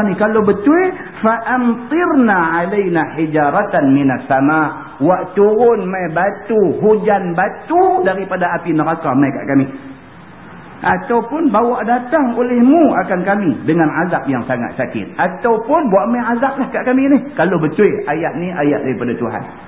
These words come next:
Begitu. Biar binasa kami semua. Kata akan dia oleh Quraisy. Istihza' dengan Allah Ta'ala dan Quran. Istihza' maksud buat main-main.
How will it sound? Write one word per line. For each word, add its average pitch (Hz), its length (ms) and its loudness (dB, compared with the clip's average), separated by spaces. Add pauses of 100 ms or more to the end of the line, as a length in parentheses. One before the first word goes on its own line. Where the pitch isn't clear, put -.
(720)
Begitu. 110 240 2 (800)
Biar 208 320 2
binasa 247 720 0
kami 185 320 0
semua. 151 400 -2 (120)
Kata 143 320 -4
akan 135 400 -4
dia 185 140 0 (100)
oleh 170 160 2
Quraisy. 233 500 -2 (540)
Istihza' 139 880 0
dengan 147 240 2
Allah 139 320 -2
Ta'ala 123 400 -2
dan 107 160 -2
Quran. 107 300 -4 (100)
Istihza' 135 640 0
maksud 139 240 0
buat 123 160 0
main-main. 107 320 0